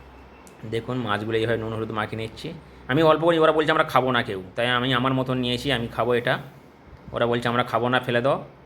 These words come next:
এই সব মাছ আমরা খাই না। তো আমি বললাম আমি খাবো বলে আমি just অল্প করে নিয়েছি। আর সত্যি বলতে বন্ধুরা, আমার বাড়িতে কিন্তু প্রচুর এই মাছ,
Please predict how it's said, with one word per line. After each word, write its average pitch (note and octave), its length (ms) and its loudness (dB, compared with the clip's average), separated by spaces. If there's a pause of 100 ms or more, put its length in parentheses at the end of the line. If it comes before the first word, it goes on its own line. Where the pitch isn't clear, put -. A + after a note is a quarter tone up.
এই G#2+ 60 -14 (640)
সব A2+ 160 -6
মাছ A2 140 -4
আমরা A2 180 -2
খাই G#2 220 -4 (100)
না। F2 60 -14 (1040)
তো - 100 -6
আমি A#2 140 -2
বললাম B2 160 2
আমি A#2 160 0
খাবো F#2+ 280 -8 (760)
বলে A2 180 -6
আমি A2+ 160 -4 (100)
just A#2 240 -2 (120)
অল্প G#2+ 140 -8 (100)
করে A2+ 140 -2
নিয়েছি। G#2+ 360 -8 (1500)
আর A#2+ 100 0
সত্যি C3 320 -4
বলতে C#3+ 300 0
বন্ধুরা, D3 260 0 (100)
আমার B2+ 180 -2
বাড়িতে A#2+ 300 0 (100)
কিন্তু B2+ 160 -4
প্রচুর B2+ 380 -6
এই A#2+ 120 -2
মাছ, A#2 260 -4